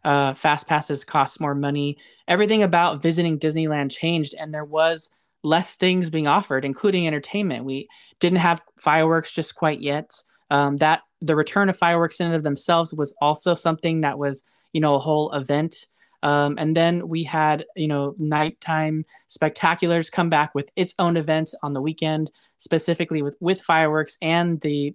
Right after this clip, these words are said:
Main Street Electrical Parade. But no word yet on the Magic Happens Parade, which only a few amount of guests got to see for those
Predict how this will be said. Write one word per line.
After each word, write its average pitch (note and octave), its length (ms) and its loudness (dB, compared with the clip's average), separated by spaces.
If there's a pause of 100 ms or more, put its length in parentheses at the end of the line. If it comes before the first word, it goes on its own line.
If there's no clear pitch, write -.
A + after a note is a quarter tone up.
Main D3+ 180 -2
Street C#3+ 220 -6
Electrical D#3 340 -2
Parade. D#3 420 -4
But G3+ 300 -2 (380)
no E3+ 240 2
word F3+ 320 0
yet D3+ 220 2
on D3+ 280 -4
the C#3+ 80 -2
Magic C#3+ 320 -4
Happens G3 320 0
Parade, D#3 240 -4
which D3 180 -6
only G3+ 280 -2
a E3+ 40 -4
few G#3+ 520 -6
amount D#3+ 280 -2
of D3+ 120 -8
guests D#3+ 300 -2
got C#3+ 220 -10
to C#3+ 80 -12
see F#3+ 300 -6
for D#3 160 -6
those C3+ 300 -4